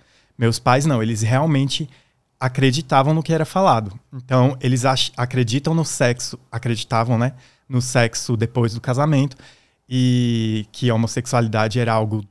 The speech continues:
demoníaco, eles realmente criam nisso, eles tinham medo, não era ódio, sabe? Então, eu sempre fui ensinado na minha casa, desde criança, mesmo sendo hétero quando crian-,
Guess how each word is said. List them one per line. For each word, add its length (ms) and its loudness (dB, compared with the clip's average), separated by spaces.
demoníaco, 800 4
eles 200 2
realmente 580 2
criam 340 -2
nisso, 280 0
eles 140 0
tinham 180 0
medo, 340 0
não 120 2
era 240 0
ódio, 320 -2
sabe? 340 -2
Então, 400 4
eu 60 4
sempre 260 0
fui 160 -2
ensinado 400 0
na 120 2
minha 140 0
casa, 260 -2
desde 260 0
criança, 540 -2
mesmo 580 -2
sendo 440 0
hétero 360 0
quando 320 0
crian-, 440 -2